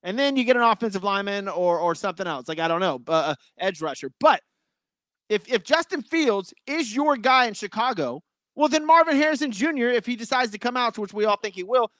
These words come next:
then boom, you got your number one wide receiver. And then you have D J Moore. And, uh, you can try to see if it works like that. But if you're confused on if Justin Fields is your man or not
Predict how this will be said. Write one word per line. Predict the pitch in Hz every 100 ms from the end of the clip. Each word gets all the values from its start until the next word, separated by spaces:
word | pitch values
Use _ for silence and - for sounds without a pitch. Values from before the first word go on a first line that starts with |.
| _ _ 359
then | 349
boom, | 415 208 135
you | 220
got | 269
your | 285
number | 269 269
one | 269 262
wide | 254
receiver. | 247 208 143 _ _ _ _ _ _ _ _ _ _ _ _ _
And | 151
then | 196
you | 220
have | 202
D | 208
J | 202 202
Moore. | 156 - _ _ _ _ _ _ _ -
And, | 170 190 202 202
uh, | 208 208
you | 202 202
can | 202
try | 208 196
to | 196
see | 202
if | 180
it | 165
works | 160 151
like | 127
that. | 127 - - _ _ -
But | 359 311 - _ _
if | 226 220
you're | 247 392
confused | 359 254 302 392 320 262
on | 277
if | 262
Justin | - 226 302 -
Fields | - 285 277
is | 226
your | 220 240
man | 311 415
or | 208
not | 180 185